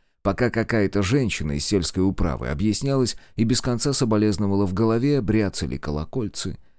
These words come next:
многократно усиливая похмельную мигрень. Нашли в постели. Умер во сне. Других родных нет.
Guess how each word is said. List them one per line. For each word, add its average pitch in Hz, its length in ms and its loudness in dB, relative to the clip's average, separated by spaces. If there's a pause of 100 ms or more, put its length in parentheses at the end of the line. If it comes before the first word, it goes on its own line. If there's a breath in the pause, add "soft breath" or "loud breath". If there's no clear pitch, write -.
(140)
многократно 117 720 2
усиливая 101 540 2
похмельную 80 720 -2
мигрень. 60 560 -8 (420)
Нашли 101 340 0
в 143 80 -2
постели. 101 540 -2 (680)
Умер 110 440 2
во 82 200 -2
сне. 62 520 -6 (560)
Других 107 480 2
родных 85 420 -2
нет. 60 440 -10